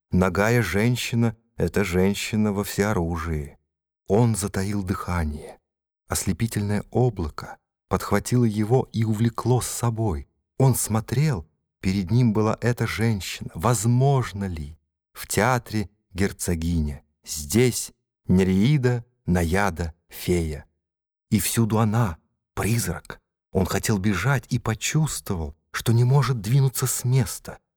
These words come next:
Взгляды его стали цепями, приковавшими его к видению.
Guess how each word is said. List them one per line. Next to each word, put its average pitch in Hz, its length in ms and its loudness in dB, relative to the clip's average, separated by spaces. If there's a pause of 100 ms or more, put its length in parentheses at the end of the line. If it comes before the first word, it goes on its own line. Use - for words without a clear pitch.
(140)
Взгляды 92 580 0
его 95 120 0
стали 101 360 0
цепями, 120 760 0 (360)
приковавшими 101 800 0
его 92 300 -2
к - 140 -10
видению. 80 720 -2